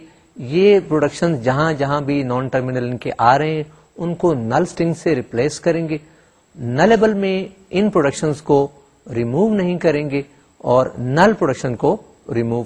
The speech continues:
کر دیں گے۔ تو اس کو سامنے رکھتے ہوئے ہم نے اس میں جو نیو پروڈکشنز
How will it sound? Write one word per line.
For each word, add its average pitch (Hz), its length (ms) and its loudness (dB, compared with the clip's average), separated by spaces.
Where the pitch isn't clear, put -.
کر 120 140 0
دیں 107 260 -6
گے۔ - 60 -14
تو - 160 -20
اس - 200 -2
کو 208 180 6
سامنے 131 400 0
رکھتے 117 280 -4
ہوئے 127 260 -2
ہم 127 100 -6
نے 131 300 -4
اس - 200 -8
میں 127 100 -2
جو 117 140 -4
نیو 135 320 0
پروڈکشنز 135 500 -2